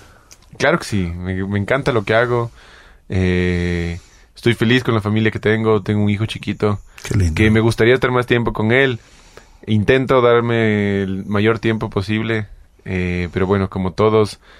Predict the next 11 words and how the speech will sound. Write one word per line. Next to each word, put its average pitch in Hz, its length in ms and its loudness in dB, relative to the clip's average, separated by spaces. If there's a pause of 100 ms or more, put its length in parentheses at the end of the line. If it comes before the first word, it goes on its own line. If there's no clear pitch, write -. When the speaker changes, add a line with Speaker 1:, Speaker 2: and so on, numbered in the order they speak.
(340)
Speaker 1:
eh, 87 840 -4
creo - 180 -6
que - 100 -6
todos 104 280 2
los, 90 380 -2
los 85 180 -12
que - 100 -10
trabajamos, 95 640 0
¿no? 85 180 -6
Siempre 90 440 -4
hay 87 300 -6